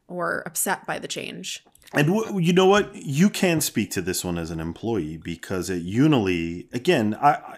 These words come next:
Speaker 2: I have this thing about Unily I say, um, is that Unily reorganizes its, itself or reinvents itself every six months.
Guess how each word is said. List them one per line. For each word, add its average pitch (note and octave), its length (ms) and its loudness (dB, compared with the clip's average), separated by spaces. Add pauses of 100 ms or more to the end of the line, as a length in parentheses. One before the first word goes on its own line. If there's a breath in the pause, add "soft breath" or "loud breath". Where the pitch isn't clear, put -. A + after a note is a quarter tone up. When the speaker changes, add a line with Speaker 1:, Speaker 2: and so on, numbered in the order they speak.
(120)
Speaker 2:
I B2 140 4
have D3 260 0
this C3+ 220 2
thing G2+ 440 -2
about F2+ 480 -2
Unily F2+ 460 -4
I D#2 80 -6
say, D#2+ 500 -8 (560 loud breath)
um, F#2 580 -2
is G2 200 -4
that G#2 240 2
Unily A2+ 1200 2
reorganizes G#2 840 2
its, - 360 -10 (140)
itself E2+ 480 -4
or F2+ 120 -2
reinvents F#2 640 2
itself D#2 600 -10 (280)
every G#2+ 260 0
six - 320 -8
months. - 480 -16